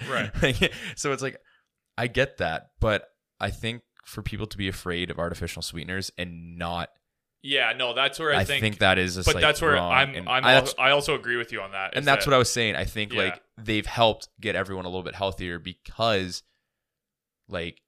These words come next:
Speaker 2: if you're gonna overeat on sugar and, and get those over the caloric intake limit or whatever, then you might as well just have something that's, like, artificial sweetened.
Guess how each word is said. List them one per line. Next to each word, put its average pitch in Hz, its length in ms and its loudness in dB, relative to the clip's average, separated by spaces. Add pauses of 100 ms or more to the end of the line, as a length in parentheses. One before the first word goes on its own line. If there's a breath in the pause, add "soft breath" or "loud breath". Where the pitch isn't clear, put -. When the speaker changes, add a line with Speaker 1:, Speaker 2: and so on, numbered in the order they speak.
(180)
Speaker 2:
if 107 180 -4
you're 120 80 -4
gonna 110 140 0
overeat 101 380 0
on 92 80 -2
sugar 92 560 0 (600)
and, 87 140 -6 (360)
and 87 220 -8
get 98 160 -2
those 92 140 -4
over 90 160 -4
the 87 120 -4 (200)
caloric 95 320 -4
intake 90 380 -6
limit 87 260 -6
or 76 140 -4
whatever, 85 460 -4 (420)
then 80 340 -10 (460)
you 87 220 -12
might 85 200 -10
as 82 140 -10
well 73 100 -8
just 80 140 -10
have 78 260 -8
something 73 260 -12
that's, 73 180 -12
like, 67 180 -14 (400)
artificial 85 480 -8
sweetened. - 480 -14